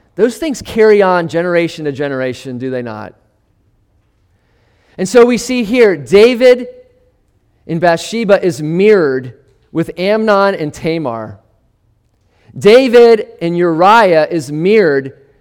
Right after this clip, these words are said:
with Absalom and Amnon. So you see these, "The sword won't depart. Evil I will raise up within your own house." It's real for David.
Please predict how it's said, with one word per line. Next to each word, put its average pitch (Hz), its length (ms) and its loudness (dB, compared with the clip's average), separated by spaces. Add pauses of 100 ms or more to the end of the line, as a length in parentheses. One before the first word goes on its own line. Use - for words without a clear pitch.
with 160 240 -6
Absalom 151 800 -2
and 156 180 -10
Amnon. 165 520 -6
So 143 80 -14
you 175 60 -8
see 240 240 -10
these, 202 340 -8 (340)
"The 156 100 -8
sword 208 460 0
won't 165 240 -4
depart. 143 560 -8 (540)
Evil 220 400 2
I 202 80 4
will 185 160 0
raise 160 260 0
up 151 100 0
within 160 240 -8
your 156 140 -6
own 143 140 -6
house." 120 440 -10
It's - 200 -8
real 208 360 2
for 151 160 -8
David. 123 520 -6